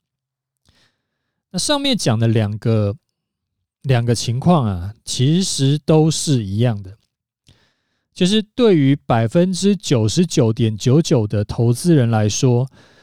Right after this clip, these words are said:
就是个烂策略。为什么烂策略？因为根本做不到，根本做不下去。你可以把自己带入去想一下，如果是你，你连续亏损五次之后，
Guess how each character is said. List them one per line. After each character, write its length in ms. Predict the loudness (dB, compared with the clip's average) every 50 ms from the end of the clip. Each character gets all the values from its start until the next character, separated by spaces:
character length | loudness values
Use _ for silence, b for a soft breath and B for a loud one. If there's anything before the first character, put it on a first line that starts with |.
| b b b b
就 160 | _ 0 0 0
是 120 | 0 0
个 100 | 0 0
烂 260 | 2 2 2 0 -2
策 280 | -4 -4 -2 0 0 0
略。 260 | 0 -2 -2 -4 -8 -14 _ _ _ _ _ _ _ _ _ _ _ _ _ _ _ _ _
为 120 | 0 0
什 100 | 0 0
么 80 | 0 0
烂 180 | 0 0 0 0
策 220 | 0 2 2 4
略？ 320 | 4 4 2 2 0 -4 -10 _ _ _ _ _ _ _
因 160 | -2 0 2
为 80 | 2 2
根 160 | 2 0 0
本 100 | 0 -2
做 180 | 0 0 0 0
不 120 | 0 -2
到， 260 | -2 -2 -4 -4 -8 _ _ _ _ _ _
根 120 | -2 -2 0
本 80 | 0
做 160 | 0 0 0
不 80 | 0 0
下 220 | 0 0 0 0
去。 280 | -2 -2 -4 -6 -6 -8 -12 _ _ _ _ _ _ _ _ _ _ _ _ _ _ _ _ _ _ _ _
你 100 | -2 0
可 80 | 0
以 60 | 0 2
把 180 | 2 0 0
自 160 | -2 -2 -4
己 120 | -4 -4 -4
带 260 | -4 _ 0 0 2 2
入 180 | 2 2 0
去 160 | 0 0 0 -2
想 360 | -2 -2 -4 -6 -6 -6 -8
一 40 | -8
下， 380 | -6 -4 -4 -4 -4 -6 -10 _ _ _ _ _ _ _ _
如 240 | -2 0 2 2 2
果 180 | 2 0 0
是 160 | 0 0 -2
你， 280 | -2 -2 -2 -4 -6 -10 _ _ _ _ _ _ _ _ _ _ _ _ _ _
你 160 | -4 -2 0
连 340 | 2 2 2 2 2 2 0
续 320 | -2 0 0 2 2 2
亏 300 | 2 2 2 2 4 2
损 260 | 2 2 0 0 0
五 200 | 0 -2 -2 -4
次 200 | -4 -2 0 0
之 200 | 0 0 -2 -2
后， 280 | 0 0 -2 -4 -4